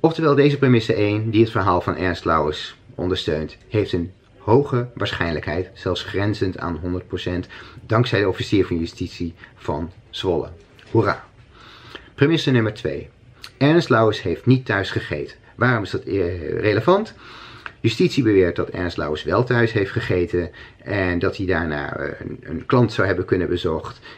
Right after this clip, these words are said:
En daarna, eh, zou het, als hij zijn normale patroon volgt, zou hij nooit eerder thuis geweest zijn dan tien uur. Dat zou Lauwers de perfecte gelegenheid geven om de moord in Deventer te plegen. Dus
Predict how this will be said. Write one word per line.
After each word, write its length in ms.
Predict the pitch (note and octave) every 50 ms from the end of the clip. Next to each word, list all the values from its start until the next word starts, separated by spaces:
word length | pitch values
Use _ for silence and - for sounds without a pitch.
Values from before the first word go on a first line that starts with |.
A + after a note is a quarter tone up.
| - _ -
En 880 | - - G2+ G2 F#2+ F#2 F#2 F2+ F2+ F2 F2 E2+ E2+ D#2+ D#2+ D#2+ - - - - - - -
daarna, 720 | F#2+ F2+ G2+ G2 F#2 F#2 F#2 F2+ E2 F2 F2 D#2 - - -
eh, 500 | - - - - - - - - - A2
zou 360 | - A2+ F#2+ F2+ F2 F2 F2+
het, 200 | F2 - - - - - - - - - - -
als 320 | - - E2 - - - - - -
hij 220 | - F#2 G2 G#2 G2
zijn 140 | F#2+ G#2+ F#2+
normale 340 | G2 G2+ A2+ A#2 A#2 G#2+
patroon 400 | - - F#2+ - F#2+ F#2+ F#2+ F2+
volgt, 380 | - - F#2 F#2 F2+ - - - - - -
zou 240 | - - - F#2+ G2
hij 140 | G#2 F#2+ G2+
nooit 260 | G2 G#2+ G2+ G2+ -
eerder 260 | C2+ G2+ G2 F2+ F2+
thuis 240 | - - D#2+ E2+ -
geweest 320 | - - D#2+ D#2 E2 -
zijn 140 | - F2 E2
dan 160 | D#2+ E2 E2+
tien 220 | - - G2+ F#2+ F#2
uur. 420 | E2+ G#2+ G#2+ A2 A2 A2 A2+ - - - - -
Dat 180 | - G#3 A3
zou 200 | - - D#3+ C#3+
Lauwers 320 | C3 A2+ G#2+ G#2 G#2 A2 -
de 80 | -
perfecte 440 | - - G2 - - B2 A2+ - -
gelegenheid 520 | A#2+ - G2+ G2+ F#2+ F#2 - E2+ F2 F2 -
geven 300 | - F#2 F#2 F2+ - D#2+
om 120 | F#2 G2
de 60 | F#2
moord 280 | F2 F2+ F2+ F2 F2 -
in 100 | F#2 F2
Deventer 380 | F2+ E2 D#2+ D2+ - - F2+
te 140 | - - -
plegen. 380 | - D#2+ D2 D#2+ D#2 - D#2 -
Dus 320 | D#2 D2+ - - - -